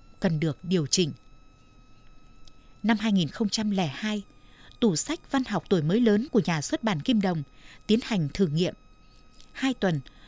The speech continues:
nhà xuất bản mới phát hành một tập sách. Đến năm hai nghìn không trăm lẻ ba, tăng một tuần một tập. Giữa năm hai nghìn không trăm lẻ tư, một tuần hai tập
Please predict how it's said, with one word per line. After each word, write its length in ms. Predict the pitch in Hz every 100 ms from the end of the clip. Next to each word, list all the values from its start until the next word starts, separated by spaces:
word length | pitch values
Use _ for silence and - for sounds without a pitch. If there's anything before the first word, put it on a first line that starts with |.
| - -
nhà 140 | 220 208
xuất 200 | 359 220
bản 340 | 208 147 165
mới 120 | 185
phát 220 | - 370
hành 320 | - 190 151 160
một 220 | 165 -
tập 120 | 170
sách. 240 | - 277 - - - - - - - - -
Đến 180 | 196 220
năm 120 | 311 247
hai 140 | 262
nghìn 260 | 202 185 139
không 220 | - 226
trăm 180 | 247 220
lẻ 160 | 170 -
ba, 260 | 208 208 - - - - -
tăng 320 | 254 247 240
một 240 | 185 170 -
tuần 260 | 190 160 147 -
một 220 | 175 -
tập. 140 | 165 - - - - - - - -
Giữa 180 | 196 254
năm 180 | 302
hai 120 | 269 247
nghìn 240 | 208 147
không 280 | - 247 214
trăm 200 | 240 220
lẻ 160 | 196 123
tư, 200 | 214 214 - - - -
một 180 | 214 -
tuần 180 | 196 175
hai 180 | 269 262
tập 220 | 208